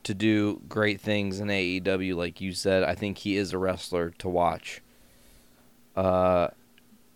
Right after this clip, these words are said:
I think you brought really great match picks to the table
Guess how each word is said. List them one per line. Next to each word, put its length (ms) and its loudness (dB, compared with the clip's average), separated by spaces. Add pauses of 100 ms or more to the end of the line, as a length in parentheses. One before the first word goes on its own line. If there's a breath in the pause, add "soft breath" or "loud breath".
(420)
I 60 2
think 280 -2
you 60 -10
brought 340 6
really 420 -2
great 400 4
match 420 0
picks 400 0
to 120 -6
the 100 0
table 600 0